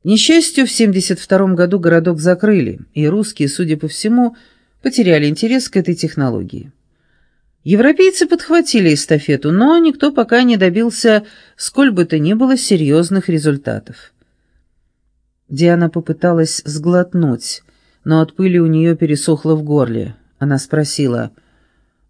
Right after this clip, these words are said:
"А это было опасно? Я имею в виду радиоактивность". В машинном зале – да.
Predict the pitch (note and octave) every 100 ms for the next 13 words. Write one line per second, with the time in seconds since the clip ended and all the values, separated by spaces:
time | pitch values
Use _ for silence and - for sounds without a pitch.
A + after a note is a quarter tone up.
0 | _ D3 C#3+ C#3+ C3+ B2+ - _ _ _
1 | _ _ _ _ - D3 D3+ D#3+ D#3+ D#3+
2 | A#3 B3 - D3 A#2 A2 _ _ _ _
3 | _ _ _ C#3 F3 F3+ F3+ F3 F#3 E3+
4 | D#3+ D#3 F3+ E3+ E3+ D#3 E3+ E3+ - F3
5 | C3 A2 - - - _ _ _ _ _
6 | _ _ _ _ _ _ _ _ _ _
7 | _ _ _ _ _ _ _ _ _ C3+
8 | C3+ D#3+ D3 - G3+ C#4 E4 D4+ F#3 G#3
9 | A#3 G3 C#3+ F2+